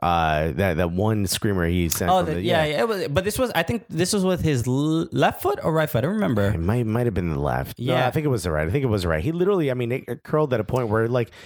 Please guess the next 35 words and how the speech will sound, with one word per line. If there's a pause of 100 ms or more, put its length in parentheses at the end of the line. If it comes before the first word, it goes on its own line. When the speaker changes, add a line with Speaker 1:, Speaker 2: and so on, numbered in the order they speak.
(100)
Speaker 1:
it
looked
like
he (200)
designed
the
ball
in
a
cartoon,
like
a
cartoon
character
would
have
designed
it (220)
to
just
go
over. (340)
Speaker 2:
Yeah.
Speaker 1:
You
know,
just
to,
like,
be
magnetically
unattracted
to,
<laughs>
you
know.